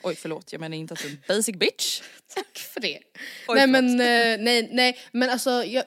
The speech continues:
Speaker 2: jag blir alltid jättesugen på det här, men sen så blir det då, apropå att man är så trött,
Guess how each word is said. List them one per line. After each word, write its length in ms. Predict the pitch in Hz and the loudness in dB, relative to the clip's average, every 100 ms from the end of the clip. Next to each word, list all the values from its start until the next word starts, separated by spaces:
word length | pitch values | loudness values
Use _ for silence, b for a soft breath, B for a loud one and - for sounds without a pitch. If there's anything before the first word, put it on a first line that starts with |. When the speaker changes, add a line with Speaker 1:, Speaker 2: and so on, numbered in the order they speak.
| - | -2
Speaker 2:
jag 260 | 262 269 | -2 0
blir 100 | 247 | 0
alltid 360 | 330 277 - 285 | 0 -2 -4 -6
jättesugen 540 | 277 240 226 240 226 | -4 -6 -6 -6 -4
på 80 | 214 | -4
det 60 | 208 | -2
här, 100 | 202 | -2
men 140 | 220 | -2
sen 180 | 240 240 | -4 -6
så 100 | 269 | -8
blir 240 | 233 269 | -6 -4
det 60 | 254 | -4
då, 120 | 208 | -4
apropå 280 | 214 202 202 | -6 -6 -8
att 100 | 196 | -6
man 120 | 196 | -8
är 40 | |
så 120 | 180 185 | -8 -8
trött, 460 | 269 262 _ - | -8 -8 _ -18